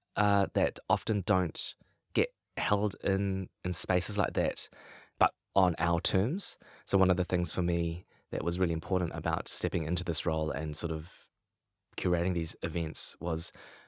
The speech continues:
not being afraid to really confront and push boundaries and sort of really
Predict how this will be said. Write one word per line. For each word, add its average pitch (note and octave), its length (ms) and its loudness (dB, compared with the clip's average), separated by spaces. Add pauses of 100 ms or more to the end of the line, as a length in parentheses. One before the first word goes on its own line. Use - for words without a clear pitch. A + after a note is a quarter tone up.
(260)
not G2+ 220 2
being F2+ 160 0
afraid E2 520 -2 (140)
to D#2+ 360 -2 (160)
really D#2+ 520 -6 (120)
confront - 560 -2 (140)
and F2 120 -2
push E2+ 140 0
boundaries D2+ 640 -4 (260)
and D2 480 -2
sort G2 200 -2
of F2+ 160 -2
really B2 360 -2